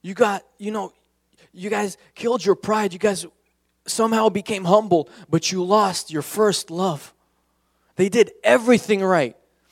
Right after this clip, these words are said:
If you make a checklist of the right things we need to do, they did every single thing. But they missed a very important thing that's maybe not ev-, not written on that checklist, but it's common sense, the first love.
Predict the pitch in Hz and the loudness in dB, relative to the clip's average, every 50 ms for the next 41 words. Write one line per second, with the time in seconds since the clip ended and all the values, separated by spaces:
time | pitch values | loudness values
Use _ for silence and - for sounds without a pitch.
0 | _ _ - 156 - 226 233 240 233 - 208 - - - 233 220 - 226 214 - | _ _ -14 -8 -6 -4 0 0 0 0 -2 -4 -4 -4 -4 -2 -2 -2 -2 -2
1 | 214 185 180 190 185 196 208 202 214 196 170 190 196 185 165 - - 202 233 214 | -2 -2 2 4 4 4 4 2 0 -4 -4 -4 -4 -4 -6 -8 -8 -6 -6 -6
2 | _ - 165 - 214 226 220 233 - - 202 233 208 233 208 - - 226 214 202 | _ -4 0 2 2 4 6 4 4 4 2 0 0 0 -2 -2 -2 -2 -2 -4
3 | 175 - - 220 214 180 135 113 _ _ _ _ _ _ _ _ _ _ - 185 | -4 -6 -6 -6 -6 -6 -8 -10 _ _ _ _ _ _ _ _ _ _ -4 -4
4 | 185 208 196 208 226 226 190 - - 185 151 143 202 220 220 214 220 202 190 165 | -2 -4 -4 -2 -2 -2 -2 -2 -4 -6 0 4 6 6 6 6 4 0 -2 -4
5 | - 202 202 196 190 - - 202 185 175 170 - - 196 202 185 196 190 196 190 | -2 -2 -2 -2 -4 -6 -8 -6 -6 -6 -6 -4 -6 -6 -6 -4 -4 -4 -2 -2
6 | 185 190 165 175 170 180 175 170 165 202 202 208 202 196 190 180 175 170 - 202 | -4 -4 -4 -4 -2 -2 2 4 4 4 4 4 0 -2 -2 -2 -2 -2 -2 -4
7 | 196 - 175 147 139 147 185 175 180 - - - - 160 - - - 202 196 190 | -4 -4 -6 -8 -4 -2 -2 -2 -2 -6 -18 -14 -10 -10 -10 -10 -10 -10 -8 -6
8 | 185 170 - - 208 180 147 123 - - - _ - 170 - - 208 208 190 - | -6 -6 -6 -6 -6 -8 -8 -10 -14 -18 -18 _ -16 -14 -10 -6 -6 -4 -4 -6
9 | - 214 208 190 170 147 - _ | -6 -8 -8 -8 -10 -12 -14 _